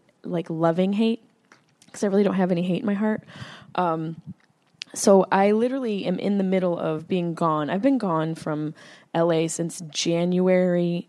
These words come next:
uh, <laughs> January. June. I left L A, let's see, June twenty-eighth.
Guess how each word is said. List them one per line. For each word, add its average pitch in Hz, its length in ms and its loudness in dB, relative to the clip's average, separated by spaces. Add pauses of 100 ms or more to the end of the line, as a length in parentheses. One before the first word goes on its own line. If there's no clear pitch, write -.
uh, 202 100 0
<laughs> 247 60 -8
January. - 580 2 (2500)
June. 269 380 0
I 277 160 2
left 349 260 2
L 262 260 2
A, 220 460 0 (460)
let's 240 160 0
see, 202 440 -2 (840)
June 240 680 4
twenty-eighth. 233 1200 -2